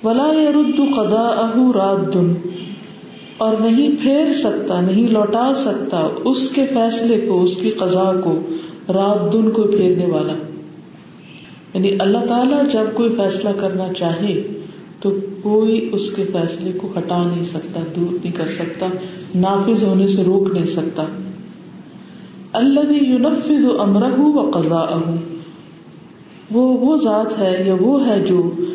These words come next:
نافذ کرتا ہے اپنا حکم اور اپنا فیصلہ۔ یعنی اللہ کا حکم اور فیصلہ نافذ ہو کر رہتا ہے، اس کو کوئی بھی روک نہیں سکتا۔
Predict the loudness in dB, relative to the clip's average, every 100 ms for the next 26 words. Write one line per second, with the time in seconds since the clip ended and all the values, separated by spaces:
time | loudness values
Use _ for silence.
0 | -6 -2 0 0 2 0 2 0 0 0
1 | 0 0 0 -2 -2 0 0 0 2 2
2 | 0 -4 -8 -12 -16 -8 -2 0 0 0
3 | 0 -2 -2 -4 -6 -8 -12 -14 -16 -16
4 | -18 -18 -18 -10 -2 0 2 2 4 4
5 | 4 2 0 -2 0 0 2 2 0 0
6 | -2 0 0 0 0 0 0 -2 -6 -10
7 | -4 -2 0 0 2 2 2 2 0 0
8 | -2 -4 -6 -8 -14 -16 -20 -20 -20 -20
9 | -20 -20 -20 -20 -20 -20 -20 -20 -20 -20
10 | -6 -4 -2 -2 0 2 2 2 2 2
11 | 2 2 0 -2 -4 -6